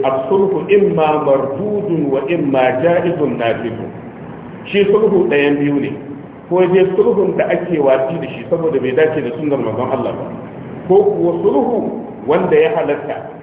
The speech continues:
Sai ya ce, "Wa sulhu alladhi yuhillu al-harama wa yuharrimu al-halala." Duk wani sulhun da ya haramta halal, duk wani sulhun da ya halatta haram, ka sulhi alladhi yatadammalu tahrima bu'i halalin,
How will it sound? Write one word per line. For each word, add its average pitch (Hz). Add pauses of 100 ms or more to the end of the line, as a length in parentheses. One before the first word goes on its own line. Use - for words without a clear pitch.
(260)
Sai 156
ya 160
ce, 165
"Wa 135
sulhu 208
alladhi 170 (100)
yuhillu 180
al-harama 175 (960)
wa 131
yuharrimu 196 (120)
al-halala." 170 (840)
Duk 196
wani 220
sulhun 208
da 151
ya 165
haramta 190
halal, 160 (640)
duk 220
wani 226 (100)
sulhun 214
da 151
ya 160
halatta 185
haram, 156 (720)
ka 170
sulhi 220
alladhi 160
yatadammalu 170
tahrima 147
bu'i 143
halalin, 131